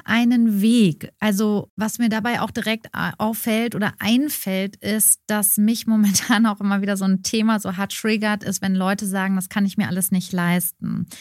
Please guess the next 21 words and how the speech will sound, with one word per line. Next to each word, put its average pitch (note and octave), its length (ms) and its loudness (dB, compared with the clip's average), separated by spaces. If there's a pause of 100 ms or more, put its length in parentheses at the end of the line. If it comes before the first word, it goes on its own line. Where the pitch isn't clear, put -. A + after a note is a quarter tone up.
(360)
Weil G3 460 0
ich G3+ 160 -4
selber A3 460 -2
damals A#3+ 380 0
in A3 140 4
dieser A3 280 0
Phase G#3+ 500 -4
war, A3 380 0
wo G3+ 380 -4
ich G3+ 360 -2
mir G2+ 540 4 (260)
wirklich, - 320 -10
ich - 40 -8
hatte F#3+ 240 -6 (140)
damals F#3 540 0 (100)
gar G3+ 220 0
kein E3+ 240 -2
Geld C#3+ 180 -6
für - 120 -12
Coaching, E3+ 640 2
null. G3+ 420 4